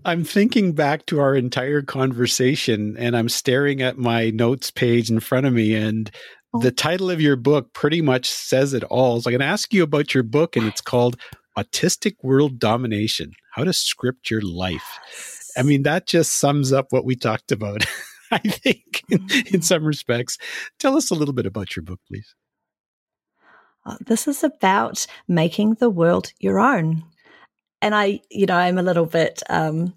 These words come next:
Speaker 2: you know, pushing my luck with the, with the title, but there's that idea that you are used to oppression. Ooh, to people who are used to being privileged, equality feels like oppression.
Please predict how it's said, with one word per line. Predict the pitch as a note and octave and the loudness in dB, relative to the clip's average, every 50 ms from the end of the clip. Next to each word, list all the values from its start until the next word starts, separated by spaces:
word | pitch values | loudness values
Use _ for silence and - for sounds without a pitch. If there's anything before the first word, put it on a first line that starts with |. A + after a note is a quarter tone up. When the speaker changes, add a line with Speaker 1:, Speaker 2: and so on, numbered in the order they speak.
| _ _ _ | _ _ _
Speaker 2:
you | - - | -10 -8
know, | - | -6
pushing | - - G#3 - G3 E3+ | -4 -4 -2 0 0 0
my | D#3 D3+ | 0 0
luck | D#3 D3+ - - - | 0 0 -2 -4 -6
with | F#3 E3+ | -6 -4
the, | - F3 F3 - | -2 -4 -4 -4
with | F#3 E3+ - | -4 -2 -2
the | F#3 | -2
title, | D#3+ - - E3 D#3+ D#3+ E3 D#3+ D#3 | -4 -2 -2 0 2 2 2 2 2
but | - D#3+ - - - - - - | 2 0 0 -2 -8 -14 -4 0
there's | - A#3 A3+ G#3 | 2 2 2 2
that | - A3+ G#3+ | 2 2 2
idea | G#3 G3+ F#3+ - G#3 G#3 G3+ | 2 0 2 2 2 2 4
that | - - - | 2 0 -2
you | G3 - _ _ _ _ - | -4 -8 _ _ _ _ -2
are | F3+ F#3+ F#3+ | 0 2 2
used | F#3 E3+ F#3+ G3+ - - | 2 4 2 2 2 0
to | - F3+ | -4 -6
oppression. | F3+ - - - - E3+ D#3+ - _ _ - - _ - | -6 -8 -8 -4 -4 -4 -4 -6 _ _ -16 -12 _ -8
Ooh, | G3 - - - - - - - - | -10 -8 -10 -14 -18 -18 -16 -14 -14
to | - - | -12 -6
people | - G#3 G#3+ - B3 | -4 -4 -4 -4 -6
who | - - A#3 | -4 0 0
are | G#3+ | 0
used | F#3+ E3+ G3 G3+ - - - | 0 0 -2 -2 -4 -2 -4
to | - - | -2 0
being | G3 F#3+ E3+ D#3+ | 0 0 -2 -2
privileged, | - - - F3+ F3 - F3 D3+ C3 - - - - - - - - - - - | -4 -2 -2 -2 0 0 0 -2 -2 -2 -4 -4 -6 -6 -8 -12 -18 -20 -12 -6
equality | - F#3+ - - - - F3 F3+ F#3 F3 F3+ F3 | -4 -4 -4 -4 -4 0 0 2 2 2 0 -2
feels | E3 - - F3 E3 E3 E3 F3+ - - | -2 -4 -2 0 0 0 0 0 0 0
like | F3+ E3+ E3 - - | 0 -2 -2 -4 -6
oppression. | - D#3+ - - - E3 D3+ - - B3+ C4+ D4+ E4+ | -10 -10 -8 -6 -4 -4 -2 -2 0 0 0 0 -2